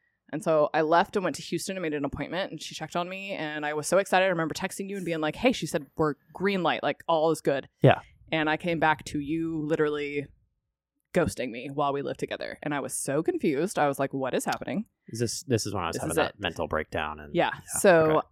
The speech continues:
Speaker 1: I didn't know what was going on. And
Speaker 2: I probably knew less what was
Speaker 1: <laughs>
Speaker 2: going
Speaker 1: Yeah.
Speaker 2: on.
Speaker 1: Um, at this time, you were painting sets for J C Penney's and you were painting the Eiffel Tower set.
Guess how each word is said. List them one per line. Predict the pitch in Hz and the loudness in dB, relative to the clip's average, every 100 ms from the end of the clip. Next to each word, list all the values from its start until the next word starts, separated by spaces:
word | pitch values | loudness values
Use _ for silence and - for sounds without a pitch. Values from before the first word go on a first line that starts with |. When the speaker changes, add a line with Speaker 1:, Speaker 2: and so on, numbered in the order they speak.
| 170 | 2
Speaker 1:
I | 202 | 6
didn't | 226 202 | 6 6
know | |
what | 165 | 2
was | 165 | 0
going | 156 | -2
on. | 208 262 147 180 - _ _ _ _ _ | 2 4 4 0 -6 _ _ _ _ _
And | - 185 175 175 170 175 - | 4 4 4 0 -2 -4 4
Speaker 2:
I | 220 | 4
probably | 269 285 269 | 8 8 8
knew | 220 220 | 4 4
less | 170 185 - - - | 6 8 6 0 0
what | 139 208 | 8 10
was | 254 | 10
Speaker 1:
<laughs> | |
Speaker 2:
going | 233 - | 8 8
Speaker 1:
Yeah. | 254 240 | 8 6
Speaker 2:
on. | - - - - - | 4 -4 -16 -20 -2
Speaker 1:
Um, | - 185 180 | 4 6 6
at | 185 | 4
this | 202 | 2
time, | - 214 208 | 0 -2 -2
you | 196 190 | -4 0
were | 180 | 0
painting | - 180 190 202 | 0 -2 -4 0
sets | - - | -2 0
for | 175 | -2
J | 165 | -2
C | 160 185 | -2 -2
Penney's | 147 147 | 0 0
and | 156 | 0
you | |
were | 143 | -2
painting | - 156 147 | -2 -2 -2
the | 139 | -4
Eiffel | 151 143 | -4 -4
Tower | 120 120 | -2 -4
set. | - - 87 - | -4 -6 -6 -8